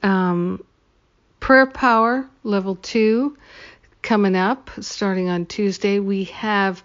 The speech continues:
the, uh, Stop Playing Small retreat coming up, and, uh, and then Finding Freedom after that. So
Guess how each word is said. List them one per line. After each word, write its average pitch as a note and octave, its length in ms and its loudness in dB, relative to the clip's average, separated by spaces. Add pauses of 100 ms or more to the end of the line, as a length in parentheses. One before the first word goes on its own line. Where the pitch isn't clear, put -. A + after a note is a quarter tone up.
(460)
the, F#3+ 800 0 (320)
uh, F#3 420 -6
Stop G#3+ 340 -4
Playing G3+ 320 -2
Small G#3+ 600 0
retreat G3 800 -6 (120)
coming F#3 400 -6 (140)
up, G3 500 -6 (720)
and, F#3+ 840 0
uh, F#3 600 0 (420)
and G3+ 180 2
then G3 160 0
Finding G#3 400 -2
Freedom A3+ 400 -4
after E3+ 300 -8
that. F3+ 480 -8
So F#3 400 -4